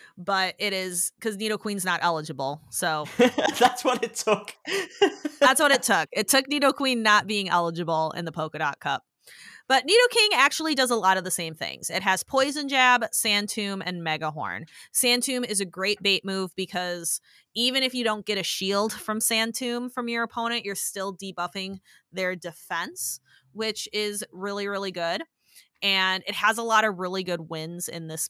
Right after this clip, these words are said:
Speaker 1: meta as well. So something kinda interesting for your team if you're looking for that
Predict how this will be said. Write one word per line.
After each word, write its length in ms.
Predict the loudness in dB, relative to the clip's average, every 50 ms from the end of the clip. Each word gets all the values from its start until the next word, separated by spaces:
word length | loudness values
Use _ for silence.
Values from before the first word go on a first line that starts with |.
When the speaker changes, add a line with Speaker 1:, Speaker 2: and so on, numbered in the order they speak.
| _ _
Speaker 1:
meta 420 | -8 -4 -2 -2 0 2 0 0 0 -2
as 340 | -4 -4 -4 -6 -8 -10 -14 _ _
well. 420 | -8 -6 -4 -4 -6 -8 -10 -12 _ _ _ _ _
So 340 | -4 0 0 2 2 0 -2 -6
something 320 | -6 -8 -6 -6 -8 -8 -4 -4 -4
kinda 140 | -2 -4 -4
interesting 420 | -6 -8 -8 -8 -8 -8 -8 -8
for 160 | -10 -10 -10 -8
your 160 | -8 -8 -10
team 280 | -12 -14 -14 -14 -14
if 100 | -14 -12
you're 120 | -12 -10 -10
looking 260 | -10 -12 -14 -16 -16
for 100 | -12 -10
that 140 | -10 -10